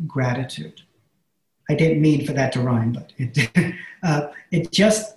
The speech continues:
a way to get through things with an understanding of our place in the world. When difficulties come into our life, if we can understand that Krishna is the center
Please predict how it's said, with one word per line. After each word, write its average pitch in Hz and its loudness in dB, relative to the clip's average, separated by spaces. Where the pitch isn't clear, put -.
a 160 -2
way 185 4
to 220 0
get 196 -2
through 185 2
things 165 0
with 156 4
an 160 -2
understanding 170 4
of - -2
our 151 0
place 147 -2
in 151 0
the 139 -2
world. 127 -8
When 170 4
difficulties 202 2
come 196 4
into 170 0
our 151 -2
life, 139 -2
if 147 -4
we 202 4
can 160 2
understand 165 2
that 156 -4
Krishna 190 0
is 151 -6
the 156 -6
center 151 -6